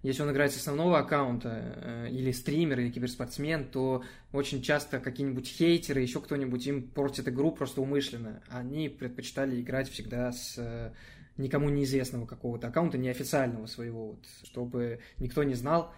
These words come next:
и ста-, спокойно с тобой играл. Э, кто-то просто качает аккаунты на продажу, условно, кто-то еще чем-то занимается. Ну, это не обязательно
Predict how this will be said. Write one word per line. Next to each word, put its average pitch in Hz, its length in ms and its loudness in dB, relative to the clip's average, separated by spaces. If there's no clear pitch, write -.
и 123 120 -4
ста-, 123 260 -4
спокойно 131 420 -6
с 123 60 -4
тобой 120 300 -4
играл. 110 280 -8
Э, 113 680 -4
кто-то 175 380 0
просто 151 480 0
качает 151 560 4
аккаунты 139 420 0
на 127 120 -2
продажу, 127 500 0
условно, 113 680 -8
кто-то 131 300 -8
еще 131 240 -2
чем-то 123 260 -6
занимается. 117 640 -8
Ну, 123 400 -6
это 131 160 -10
не 143 80 -2
обязательно 147 420 2